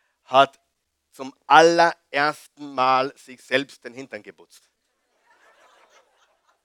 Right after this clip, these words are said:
Normalerweise sitzt er am Klo, "Ready, ready." Dann komm ich gelaufen, "Na, Mama."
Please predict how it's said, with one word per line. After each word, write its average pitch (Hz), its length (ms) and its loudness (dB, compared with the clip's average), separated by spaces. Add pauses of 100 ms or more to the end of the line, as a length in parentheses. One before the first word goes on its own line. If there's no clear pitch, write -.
(640)
Normalerweise 165 1000 4 (640)
sitzt - 340 -6
er 180 80 8
am 170 160 4
Klo, 196 400 4 (3250)
"Ready, 247 800 2 (1600)
ready." 240 840 2 (1120)
Dann 131 140 -10
komm 147 160 -6
ich 170 180 -10
gelaufen, 151 640 0
"Na, 180 260 -2
Mama." 233 640 6